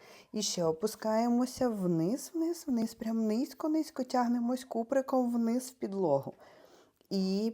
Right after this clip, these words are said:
піднялися, погляд вниз. Голову не зміщаємо, вона продовження хребта. Ще вниз, вниз, вниз. І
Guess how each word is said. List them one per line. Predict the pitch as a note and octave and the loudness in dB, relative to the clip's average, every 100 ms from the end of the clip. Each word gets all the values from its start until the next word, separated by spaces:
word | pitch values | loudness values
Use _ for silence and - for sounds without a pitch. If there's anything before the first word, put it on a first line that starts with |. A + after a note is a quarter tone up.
| - | -4
піднялися, | G3 F#3+ G#3 G#3 G3 F#3 G3 A#3 B3 B3+ A#3+ A#3+ | -2 -2 -2 -4 -2 -2 -2 -2 0 -2 0 -4
погляд | - E3+ F#3 G3 G3 G3 - - - - - | 0 2 2 2 0 -2 -16 -20 -20 -10 -4
вниз. | F3 F3+ E3 C#3+ | -2 -2 -4 -4
Голову | E3 F3 F#3+ A3 G#3+ | -2 0 2 2 2
не | A3 G#3+ A#3 | 0 0 -2
зміщаємо, | C4 C4+ C4 - F3 G#3 | -2 -4 -4 -2 0 0
вона | F#3+ D#3+ D3 | 0 -2 -4
продовження | - C#3 D3+ G3+ A3+ A3+ | -4 0 0 0 -2 -2
хребта. | A3+ A3 A3 - B2 - _ - - - _ | -4 -6 -8 -8 -14 -14 _ -20 -20 -20 _
Ще | - - D3 | -18 -14 -12
вниз, | F3 A#3 D#4+ - D#4 | -8 -6 -8 -10 -6
вниз, | D#4 D#4+ - | -6 -6 -8
вниз. | C4 C4 C4 - - _ - _ _ _ _ _ | -6 -6 -10 -20 -20 _ -20 _ _ _ _ _
І | A#3+ B3 B3+ | -4 -2 -2